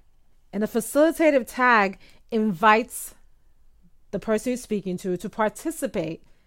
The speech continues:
in the conversation. It gives them the impression that you want their input.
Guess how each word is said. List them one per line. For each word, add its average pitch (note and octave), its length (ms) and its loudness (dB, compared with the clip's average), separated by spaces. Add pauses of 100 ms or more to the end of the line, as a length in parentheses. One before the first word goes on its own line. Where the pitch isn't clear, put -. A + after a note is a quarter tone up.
(180)
in B3+ 80 -8
the C#4 80 -4
conversation. D#4 840 -4 (760)
It B3 200 2
gives F4+ 300 0
them B3+ 160 0
the A3 80 -2
impression G#3 720 -2 (400)
that G3+ 560 6 (100)
you B3 240 2
want A3+ 320 -2
their G3+ 180 4
input. A3+ 400 -2